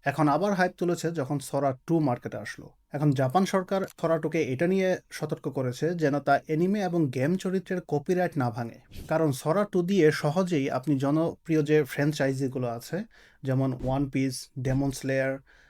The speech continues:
আহ, পোকেমন আর মারিও, এই চরিত্রগুলো দিয়ে আপনি ভিডিও বানাতে পারবেন। জাপানের আইপি ও এআই মন্ত্রী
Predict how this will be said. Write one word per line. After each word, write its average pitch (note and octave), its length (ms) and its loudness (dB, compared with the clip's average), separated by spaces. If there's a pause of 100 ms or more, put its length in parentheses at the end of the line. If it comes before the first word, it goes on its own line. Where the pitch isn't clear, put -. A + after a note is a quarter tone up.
(120)
আহ, A#2 380 -4
পোকেমন C#3+ 600 2 (140)
আর B2+ 180 -2
মারিও, C3+ 460 2
এই E3 160 0
চরিত্রগুলো F3 600 0
দিয়ে D#3+ 160 2
আপনি D3 160 0
ভিডিও C#3 320 2
বানাতে B2+ 280 0
পারবেন। - 360 -10 (260)
জাপানের D#3+ 420 4
আইপি F3+ 420 0
ও F3 160 4
এআই E3+ 280 4
মন্ত্রী F3 520 0